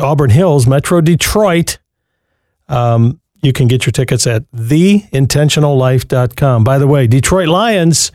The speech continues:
congratulations. Great weekend. One more game, right? Detroit.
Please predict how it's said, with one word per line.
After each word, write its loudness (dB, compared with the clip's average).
congratulations. 0
Great -2
weekend. 0
One 0
more 2
game, 0
right? 0
Detroit. -2